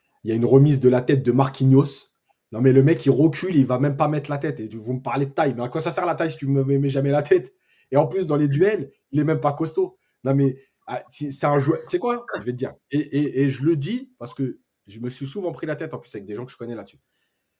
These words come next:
Fabian Ruiz, je l'ai découvert à l'Euro Espoir avec Ceballos. Et je vous jure que j'ai kiffé ce joueur.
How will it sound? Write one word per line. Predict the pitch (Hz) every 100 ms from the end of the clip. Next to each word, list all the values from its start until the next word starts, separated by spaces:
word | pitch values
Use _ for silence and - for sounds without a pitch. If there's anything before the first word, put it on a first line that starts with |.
| _ _ 135
Fabian | - 175 180 180 165
Ruiz, | 123 147 175 98
je | 95
l'ai | 110 110
découvert | 135 139 139 156 107
à |
l'Euro | 110 143 143 151
Espoir | 139 139 - 131 160 135 -
avec | 104 120
Ceballos. | - - 135 113 110 127 - _ _ _ _ _ _ -
Et | 107
je | 92
vous | 117
jure | 113 151 160
que | -
j'ai | 104 117
kiffé | - - 135 147
ce | 139 113
joueur. | 90 78